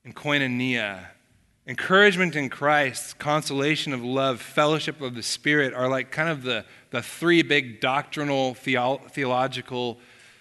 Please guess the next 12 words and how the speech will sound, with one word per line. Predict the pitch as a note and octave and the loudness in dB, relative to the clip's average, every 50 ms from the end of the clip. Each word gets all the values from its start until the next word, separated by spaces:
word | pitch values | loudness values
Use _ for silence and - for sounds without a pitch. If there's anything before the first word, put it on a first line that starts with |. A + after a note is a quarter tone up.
| _ _ _ _ _ _ _ | _ _ _ _ _ _ _
points | - - D#3+ D#3 D#3 - D3 | -4 0 2 2 2 0 -2
of | C#3 | -4
the | C3 A#2+ | -4 -2
gospel | A2 B2+ B2 C3+ C#3 C3+ - - - D3 C#3+ C#3 | 0 2 2 2 2 0 -4 -6 -4 -2 -2 -2
of | C3+ A#2+ A2 - | -2 -4 -6 -12
Christ. | - - C#3 C3+ C#3 C#3 C3+ - | -8 -2 0 0 2 0 -2 -4
It's | C3+ A#2+ - - - - - - | -8 -8 -10 -12 -14 -18 -6 0
incarnation, | D#3+ D#3+ D#3+ D#3 C3+ D3+ D3 C3+ B2 B2 C3+ D3 D3 C3+ - E3 D3+ D3 D3+ D#3 D#3 D3 - _ _ _ _ _ _ _ _ _ _ _ _ _ _ | 0 0 0 0 0 0 0 0 0 0 0 -2 -2 -2 -2 -2 -2 -4 -4 -6 -10 -14 -18 _ _ _ _ _ _ _ _ _ _ _ _ _ _
atoning | - B2 - - D3+ D3+ D#3 D#3+ D#3 D3 B2+ | -14 -10 -8 -4 0 0 2 2 2 2 4
death | C#3 C#3 C3+ - - | 4 4 2 2 -2
and | C3+ C3 | -2 0
resurrection, | C3 C3+ C3+ B2 C3+ B2 B2 B2 B2+ C3 B2+ - - - C3 B2+ B2+ C3 B2 A#2+ | 0 0 0 -2 -2 -4 -2 0 0 0 -2 -4 -6 -4 -4 -6 -6 -8 -10 -12